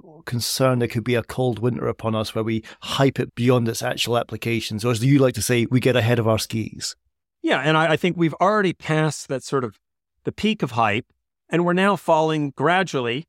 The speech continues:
Speaker 2: perhaps more gently this time, into the, what is affectionately termed the trough of despair.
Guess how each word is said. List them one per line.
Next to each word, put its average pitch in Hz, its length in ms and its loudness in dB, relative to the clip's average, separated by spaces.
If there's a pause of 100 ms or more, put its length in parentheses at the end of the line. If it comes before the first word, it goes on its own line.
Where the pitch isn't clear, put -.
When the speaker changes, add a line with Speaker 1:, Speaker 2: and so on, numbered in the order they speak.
(160)
Speaker 2:
perhaps 196 420 -4
more 156 180 -2
gently 131 380 -4
this 110 180 -6
time, 113 300 -4
into 117 180 -6
the, 117 160 -8
what 120 220 -4 (260)
is 127 340 -10
affectionately 131 560 -2
termed 120 300 0
the 107 40 -6
trough 123 340 0
of 107 100 -8
despair. 95 560 -8